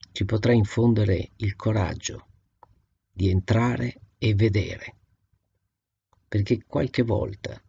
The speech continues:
la dimensione sentimentale dell'amore annichilisce il nostro coraggio,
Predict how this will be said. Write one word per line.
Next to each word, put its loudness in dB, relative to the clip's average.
la -4
dimensione 4
sentimentale 2
dell'amore 0
annichilisce 0
il 0
nostro -2
coraggio, -8